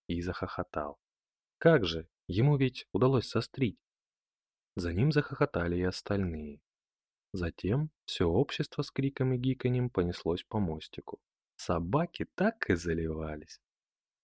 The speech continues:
Вот уж подлинно, что богатая птица шумно бьёт крылами. Богат ли был барин — однако, ещё вопрос. Бедная пастушка, падая,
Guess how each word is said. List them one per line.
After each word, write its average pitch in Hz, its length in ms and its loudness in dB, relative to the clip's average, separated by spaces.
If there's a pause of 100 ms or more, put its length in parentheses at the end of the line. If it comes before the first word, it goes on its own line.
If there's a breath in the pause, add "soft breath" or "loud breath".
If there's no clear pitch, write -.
(100)
Вот 165 180 2
уж - 180 2
подлинно, 110 440 4
что - 240 -4
богатая 92 520 0
птица - 360 -4
шумно 95 440 0
бьёт 85 260 -4
крылами. 78 540 -4 (680)
Богат 87 500 -2
ли 151 60 0
был 151 180 0
барин — 147 420 2 (180)
однако, 90 540 -2
ещё 110 380 0
вопрос. 80 640 -2 (1700)
Бедная 131 340 4
пастушка, - 540 -2
падая, 87 540 -2